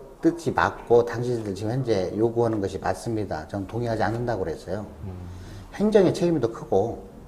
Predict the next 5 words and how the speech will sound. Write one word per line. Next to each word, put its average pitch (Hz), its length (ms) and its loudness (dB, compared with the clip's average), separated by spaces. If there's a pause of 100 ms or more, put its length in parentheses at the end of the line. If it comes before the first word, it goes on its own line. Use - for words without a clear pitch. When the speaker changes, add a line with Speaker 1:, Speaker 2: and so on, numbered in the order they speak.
(120)
Speaker 1:
당신들 143 600 2
책임들도 131 520 -4
크다. 90 480 -10 (580)
지금 139 240 2
너무 135 400 6